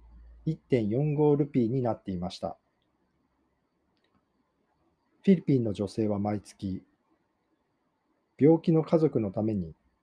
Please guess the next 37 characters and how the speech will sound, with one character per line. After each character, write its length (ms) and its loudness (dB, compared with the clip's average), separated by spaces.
お 80 -6
金 220 2
を 100 0
送 200 -2
っ 20 -12
て 160 -6
い 80 -2
ま 180 -4
す。 240 -20
女 160 0
性 220 6
は、 280 4
前 220 6
と 200 -2
同 140 0
じ 140 -6
く 120 0
ら 140 8
い 60 0
の 100 -4
お 60 -8
金 260 -4
が 240 -2
家 140 0
族 220 -2
に 120 -2
届 280 2
く 60 2
よ 180 4
う 20 -2
に 120 -4
し 140 -14
た 140 2
い 80 2
で 100 -4
す 140 -10
が、 200 -6